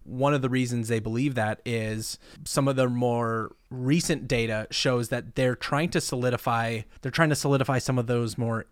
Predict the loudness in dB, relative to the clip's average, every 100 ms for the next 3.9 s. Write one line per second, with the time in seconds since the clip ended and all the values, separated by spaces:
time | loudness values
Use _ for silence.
0 | _ -8 -4 -2 -2 -2 -2 -2 -6 -10
1 | -18 -20 -20 -10 -2 0 0 2 0 0
2 | -2 -2 -2 0 -2 -2 -6 -10 -18 -10
3 | -2 0 2 2 2 2 2 0 -2